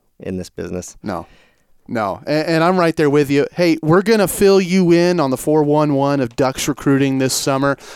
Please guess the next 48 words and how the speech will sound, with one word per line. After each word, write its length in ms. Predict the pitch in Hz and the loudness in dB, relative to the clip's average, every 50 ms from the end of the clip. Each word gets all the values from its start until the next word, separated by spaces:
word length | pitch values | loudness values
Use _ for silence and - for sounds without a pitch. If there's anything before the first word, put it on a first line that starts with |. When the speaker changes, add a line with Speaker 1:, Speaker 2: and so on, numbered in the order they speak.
| - - | -6 -2
Speaker 2:
Also 360 | 143 135 131 - - 151 135 | 0 0 0 2 2 2 2
gonna 300 | 131 135 131 127 127 131 - - | 2 0 0 0 0 -2 -2 -4
look 240 | 127 135 139 131 - | -4 -2 -2 -2 -2
at 80 | 151 - | -4 -4
some 160 | - 143 143 | -4 -4 -2
Duck 240 | 131 143 139 135 - | -2 -2 -2 -2 -2
football 440 | - 156 139 - - 147 139 135 | -2 -4 -2 0 0 0 0 0
topics, 640 | 131 - 147 135 131 131 - 143 135 - - - - | 0 -2 -2 -2 0 0 -2 -4 -4 -4 -4 -6 -4
maybe 300 | 123 123 139 160 175 151 | -2 -2 0 -2 -2 -2
dive 400 | 120 135 123 127 131 127 117 127 | -2 -2 0 0 0 -2 -2 -2
into 240 | 127 123 120 110 117 | -4 -4 -4 -6 -6
some 180 | - - 117 110 | -6 -6 -6 -4
Duck 200 | - 135 123 120 _ - | -2 -2 -2 -4 _ -4
baseball, 560 | - 139 156 180 - - - 127 120 110 107 104 | -2 -2 -2 -2 -4 -4 -2 -2 0 0 0 -2
too, 400 | - - 156 156 151 135 120 - - - - - | -2 0 0 2 2 2 0 -2 -8 -14 -12 -4
with 200 | - 135 117 - | -2 -2 -2 -2
Waz 560 | 110 113 113 117 127 139 143 135 120 - - | -2 -2 0 0 2 0 0 0 -2 -2 -4
now 180 | 123 107 92 104 | -2 -2 -4 -2
back 320 | 104 123 117 110 107 - | -2 -2 -4 -4 -4 -6
in 80 | 127 113 | -6 -6
the 80 | 98 | -6
fold. 460 | 92 - - 117 110 98 101 104 104 - - | -6 -4 -2 -2 0 0 -2 -4 -6 -6 -4
But, 180 | - 123 117 - _ - - - - - - | -2 -2 -2 -2 _ -12 -20 -20 -20 -14 -8
uh, 320 | - 131 131 127 123 123 120 - _ _ _ _ _ - - - - 110 - - | -4 -2 0 0 0 -2 -2 -6 _ _ _ _ _ -20 -18 -16 -16 -16 -14 -12
I, 140 | 120 131 127 | -10 -10 -8
I 120 | - 127 131 | -6 -6 -4
really, 380 | 127 135 156 170 160 147 131 | 0 0 2 2 2 2 0
I'm, 140 | 120 120 123 - | 0 -2 -4 -6
I'm 140 | - 127 131 | -6 -6 -4
fascinated 640 | - - 131 123 123 - - 131 113 104 107 107 | -2 -2 0 0 0 -2 -4 -4 -4 -4 -6 -6
by 460 | - 113 104 104 104 101 95 98 147 - _ _ _ - | -4 -4 -4 -2 -2 -4 -6 -8 -12 -18 _ _ _ -14
you. 320 | 120 117 113 98 - - - | -10 -8 -6 -6 -6 -8 -8
I 120 | - - 127 | -6 -6 -4
live 240 | 127 135 143 135 | 0 0 0 0
vicariously 880 | 123 135 127 117 - - 139 135 123 117 117 113 113 - - - 117 107 | 0 -2 -4 -4 -4 -4 -2 -2 0 0 0 0 0 -2 -2 -4 -4 -4
through 180 | - - 131 127 | -4 -4 -4 -2
your 180 | 117 117 120 117 | 0 0 -2 -2
vacation 640 | 107 120 113 107 - 123 117 113 - - 113 101 90 | -2 -4 -4 -4 -4 -4 -4 -4 -4 -4 -6 -6 -6
'cause 240 | - - 113 98 - | -6 -4 -2 0 0
I 100 | 139 151 | 0 2
don't 220 | 151 139 127 117 | 0 0 -2 -2
get 160 | 139 139 143 | -4 -4 -4
one 200 | 113 120 113 110 110 | -4 -4 -4 -4 -4
in 100 | 113 123 | -2 -2
my 180 | 139 - 180 | -2 0 0
job. 360 | 165 139 151 143 135 131 120 - | 0 2 2 2 2 0 -2 -4
Speaker 1:
<laughs> 340 | - - - - - - - | -10 -16 -20 -18 -18 -12 -6
Speaker 2:
Uh, 340 | - 165 165 165 165 160 | -2 0 0 2 2 0